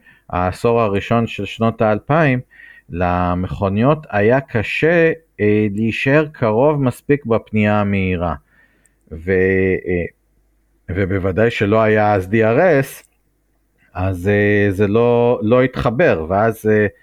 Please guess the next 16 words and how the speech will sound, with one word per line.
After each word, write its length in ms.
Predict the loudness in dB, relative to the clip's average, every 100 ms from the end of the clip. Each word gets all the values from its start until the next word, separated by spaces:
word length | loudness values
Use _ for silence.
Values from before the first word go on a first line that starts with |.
| _ -20 _ -2
אה, 140 | 0
נגיד 380 | 0 -2 -2 0
אתה, 440 | -2 0 0 0 -2
אם 180 | -4
אתה 180 | -4 -2
הולך, 360 | -2 0 -2 0
אה, 280 | 0 2 0
למסלול, 680 | -2 -4 -6 0 0 0 -4
אחד 260 | -4 -2 -2
המסלולים 540 | -2 -4 -6 -4 -4
שאנשים 460 | -4 -6 -6 -6 -6
הכי 200 | -6 -8
שונאים 400 | -6 -4 -4 -4
בימינו, 480 | -4 -4 -2 -2 -2 -6 _ -4
ברצלונה, 760 | -2 -2 -2 0 2 0 -2 -8 _ _ _ _ _
כן? 240 | -2 0